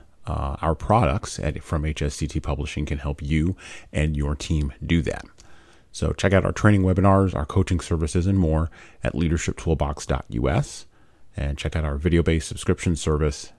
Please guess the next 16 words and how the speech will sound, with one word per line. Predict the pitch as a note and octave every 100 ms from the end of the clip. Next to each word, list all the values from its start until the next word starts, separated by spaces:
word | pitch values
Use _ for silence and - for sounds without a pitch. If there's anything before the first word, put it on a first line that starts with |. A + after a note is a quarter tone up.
| -
at | - -
leading | D2+ F2 F2 F2
keys | D#2+ - D2+ C#2+ C2+ - _ -
dot | A#1 C2 A#1+ -
com. | - - C#2+ A#1 G1+ - - _ - - - - - - -
We've | C#2
got | E2+ C#2+
books | - - - -
that | - D2+
will | D2
help | D2+ D2+
you | D2 D2
and | C#2
your | C2+
team | - D2 C#2 C#2+
grow. | C#2+ D2 G1+